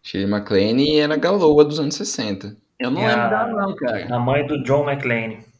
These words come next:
Speaker 2: Ela <laughs> fez Terms of Endearment e Magnolias
Speaker 1: Isso.
Speaker 2: of Steel.
Speaker 1: É, não, não vi esse filme.
Speaker 2: É, não vi nenhum dos dois.
Speaker 1: Mas acho que eu já vi algum filme com ela.
Speaker 3: Eu achei que eles tinham falado que ia fazer filme.
Speaker 2: Não,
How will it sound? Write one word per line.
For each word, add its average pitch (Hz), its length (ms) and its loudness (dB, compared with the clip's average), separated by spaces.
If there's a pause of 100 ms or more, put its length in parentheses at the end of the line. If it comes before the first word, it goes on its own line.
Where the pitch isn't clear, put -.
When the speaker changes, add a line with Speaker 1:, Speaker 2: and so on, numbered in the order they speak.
(120)
Speaker 2:
Ela 135 300 0
<laughs> - 0 -
fez - 680 -6 (480)
Terms 190 360 -2
of 185 220 0
Endearment 135 800 -4 (480)
e 127 100 -4
Magnolias 147 640 0
Speaker 1:
Isso. 139 100 -2
Speaker 2:
of 143 160 -4
Steel. 110 400 -6 (480)
Speaker 1:
É, 87 160 -2
não, 87 180 -4
não 92 140 -4
vi 95 120 -6
esse - 180 -10
filme. 87 320 -10 (500)
Speaker 2:
É, 117 200 -6
não 113 280 -4
vi 120 80 -2
nenhum 127 180 -2
dos 135 160 -4
dois. 107 340 -6 (140)
Speaker 1:
Mas 147 160 -2
acho 160 140 0
que 202 60 -4
eu 196 40 -6
já 226 80 -2
vi 175 140 -2
algum 135 180 -2
filme 113 220 -4
com 107 180 -6
ela. 90 220 -4
Speaker 3:
Eu 113 140 -8
achei 117 260 -8
que - 80 -8
eles 135 160 -6
tinham 175 160 -4
falado 147 460 -2
que 269 180 -12
ia 277 60 -12
fazer 277 240 -8
filme. 135 520 -6 (400)
Speaker 2:
Não, 143 420 -6